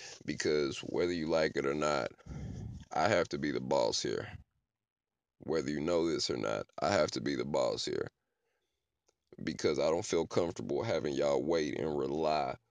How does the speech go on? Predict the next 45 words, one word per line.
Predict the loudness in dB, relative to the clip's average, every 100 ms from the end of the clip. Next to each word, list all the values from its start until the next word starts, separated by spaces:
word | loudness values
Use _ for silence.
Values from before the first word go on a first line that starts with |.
| _ _ -4
on | 2 4 2 2 -2 -4 -8 _ _
somebody | -6 0 2 6 6 4
who | 0
probably | -2 0 0 -2
don't | 0 0
even | 0 -2
know | 0 0
what | -2
the | -4
fuck | -10 2 2 2 0
they're | -2
talking | -2 0 0 0 -2
about, | -2 2 2 2 -4 -8
and | -4
they | -2
just | -2 -4 -2
thinks | -2 0
it | -2
sound | 2 4 4 2 2 0
good | 0 0 0
to | 2
say | 4 4 2
shit. | 0 0 -2 -4 _ -20 -20 -16 -14 -8
You | -4
know |
what | -2
I'm |
saying? | -2 -2 0 -2 -4
Don't, | -2 -2 0 -4 -6 -12 -4
don't | -2 -2 -2
do | 0 0
it, | 0
man. | -2 -2
It's | -2 -4
a |
trap. | -4 0 2 2 -2 _ _ _ _ _ -14 -12 -8
It's | -6 -4
gonna | -2 -2
fuck | 0 0 0
around | 0 -2
and | -4
be | -4
like | -2 -2 -2
an | -2
oasis. | 0 2 4 4 0 0 -4 -6